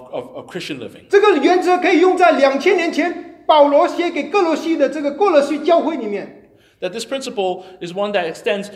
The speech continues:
Speaker 1: from two thou-, of two thousand year, years ago when Paul wrote to the, uh, brethren at Colossae.
Speaker 2: 也可以用在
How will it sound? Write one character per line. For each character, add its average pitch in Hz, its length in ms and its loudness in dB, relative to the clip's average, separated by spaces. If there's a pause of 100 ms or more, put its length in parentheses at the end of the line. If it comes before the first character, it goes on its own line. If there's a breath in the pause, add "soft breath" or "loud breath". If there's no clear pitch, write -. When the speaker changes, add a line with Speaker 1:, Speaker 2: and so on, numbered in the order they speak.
(140)
Speaker 1:
from 156 140 -12
two 269 160 -12
thou-, 240 280 -2
of 160 260 -8
two 262 160 -8
thousand 247 300 0
year, 202 180 -6 (220)
years 185 240 -8
ago 165 160 -4
when 156 140 -4
Paul 196 260 -2
wrote 202 320 -4
to 175 180 -10
the, 156 500 -10
uh, 147 120 -6
brethren 175 300 -4
at 139 220 -8
Colossae. 156 440 -2 (680)
Speaker 2:
也 330 180 4
可 392 120 6
以 359 100 8
用 370 200 6
在 320 260 4